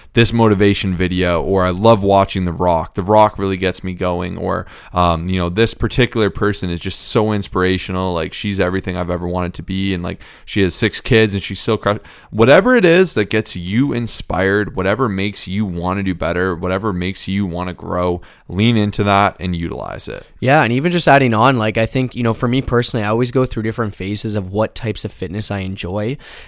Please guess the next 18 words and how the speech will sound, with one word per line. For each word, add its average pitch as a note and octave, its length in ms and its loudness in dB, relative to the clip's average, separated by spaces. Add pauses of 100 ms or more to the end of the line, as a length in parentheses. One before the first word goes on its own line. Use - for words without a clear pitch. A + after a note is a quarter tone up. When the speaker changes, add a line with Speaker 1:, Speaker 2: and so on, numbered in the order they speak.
Speaker 2:
And A2+ 300 0 (140)
for - 180 0
me, C3 320 2
I A#2 140 -2
find A#2+ 340 0
that A#2 100 0
I'm G#2+ 160 -2
the A2 80 0
most A2 300 0
fired G#2+ 320 0
up G#2 240 -4
when G#2+ 80 -4
I'm G2+ 100 -6
actually G#2 320 -8
inspired G2+ 540 -6
to - 80 -6
do G2 180 -8
something. D3+ 540 -2